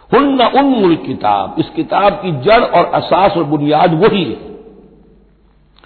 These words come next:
وہ اخر متشابہات، اور کچھ متشابہ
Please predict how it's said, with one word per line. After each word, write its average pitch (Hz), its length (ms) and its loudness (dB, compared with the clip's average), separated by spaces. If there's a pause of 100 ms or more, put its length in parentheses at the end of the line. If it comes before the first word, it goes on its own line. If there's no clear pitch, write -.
(300)
وہ 180 80 4
اخر 254 420 4
متشابہات، 127 840 0
اور 156 160 -2
کچھ 196 140 -2
متشابہ 101 640 -8